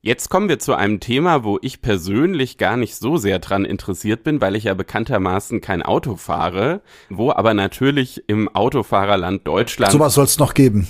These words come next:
Speaker 1: Ja, sowas
Speaker 2: Das vielleicht
Speaker 1: soll's
Speaker 2: bald
Speaker 1: noch
Speaker 2: wieder
Speaker 1: geben.
Speaker 2: verstärkt.
Speaker 1: <laughs> Sowas soll's noch geben. Im, im Autofahrerland Deutschland haben natürlich viele gestern am Dienstag nach Luxemburg geguckt. Da gab's ja die Entscheidung des Europäischen Gerichtshofs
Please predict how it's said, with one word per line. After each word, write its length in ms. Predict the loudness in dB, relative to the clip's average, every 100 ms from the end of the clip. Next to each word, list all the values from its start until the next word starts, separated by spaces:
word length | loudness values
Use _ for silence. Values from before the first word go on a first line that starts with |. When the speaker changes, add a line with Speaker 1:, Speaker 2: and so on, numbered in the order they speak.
| -6
Speaker 1:
Ja, 420 | -2 0 2 0
sowas 220 | 2 2
Speaker 2:
Das 140 | 2 2
vielleicht 160 | 2
Speaker 1:
soll's 120 | 2 2
Speaker 2:
bald 120 | 2
Speaker 1:
noch 80 | 4
Speaker 2:
wieder 120 | 4
Speaker 1:
geben. 120 | 4
Speaker 2:
verstärkt. 460 | 2 0 -2 -2 -8 -8 0 2
Speaker 1:
<laughs> 320 | 4 2 -4
Sowas 420 | 0 0 2 0 0
soll's 240 | -2 0
noch 180 | -4 -4
geben. 460 | -6 -4 -2 -2 -4 -4 -6 0
Im, 260 | 2 2 0
im 240 | 0 0 2
Autofahrerland 840 | 0 0 0 0 0 0 -2 -2
Deutschland 600 | 0 0 -2 -2 -2 -2
haben 120 | -2
natürlich 540 | -2 -2 -2 -2 -2 -6 -18
viele 640 | -10 -6 -2 0 0 -2 -8 _ _ _ 0
gestern 640 | 0 0 0 0 0 -2
am 180 | -2 -2
Dienstag 680 | 0 -2 -2 0 0 -2 -8 -4
nach 240 | -4 0
Luxemburg 560 | -4 -2 -4 -2 -2 -4
geguckt. 420 | -4 -2 -2 -2
Da 80 | 0
gab's 300 | 2 0 -2
ja 80 |
die 80 | -2
Entscheidung 560 | -2 -4 -2 0 0 -2
des 200 | -4 -4
Europäischen 600 | -4 -4 -4 -6 -4 -6
Gerichtshofs 800 | -6 -6 -8 -8 -2 -2 -2